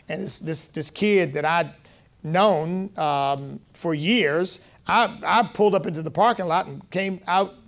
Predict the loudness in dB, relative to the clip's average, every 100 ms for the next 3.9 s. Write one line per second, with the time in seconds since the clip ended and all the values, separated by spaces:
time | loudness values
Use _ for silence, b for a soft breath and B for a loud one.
0 | -8 0 4 6 6 4 2 2 4 4
1 | 2 B B _ 2 4 4 2 2 2
2 | 2 2 2 2 0 0 0 0 0 -2
3 | -4 -2 -2 -4 -8 -10 -10 -10